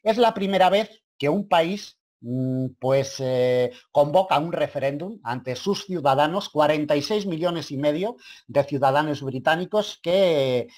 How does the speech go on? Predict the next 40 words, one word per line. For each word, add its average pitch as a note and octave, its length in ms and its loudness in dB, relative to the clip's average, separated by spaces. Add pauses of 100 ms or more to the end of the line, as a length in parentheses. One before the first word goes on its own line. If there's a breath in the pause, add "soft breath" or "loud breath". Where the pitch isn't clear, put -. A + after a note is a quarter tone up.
(160 loud breath)
están E3 360 0
hoy, B2+ 260 -4 (280)
eh, A#2 320 -8
convocados D3 600 4
a C#3+ 60 0
las A#2+ 200 -4
urnas. G#2+ 580 -10
Veremos B2+ 460 -4
a C#3 80 0
ver E3 260 0
también, D3+ 600 -2 (320 loud breath)
eh, C3 240 -4
de C#3+ 100 -2
esos D#3 240 -4
cuarenta C#3+ 400 -2
y C#3 60 -4
seis C#3+ 220 -6
millones D3 440 -6
y C#3+ 40 -8
medio, E3 460 0 (260 loud breath)
eh, B2+ 560 -4
cómo D3 280 2
es C3+ 240 -4 (120)
la A2 160 -6
asistencia. G#2 680 -12
Habrá A#2+ 220 -4
que B2+ 60 -8
ver B2 200 -6
también C3+ 520 -2
si B2+ 180 -8
es C3 100 -6
de C3 120 -4
un B2+ 120 -6
sesenta B2 540 -6
por A#2 160 -8
ciento, C#3 420 0
como A#2+ 180 -6
decían B2+ 400 -8
las B2 200 -6
encuestas, D3 600 -2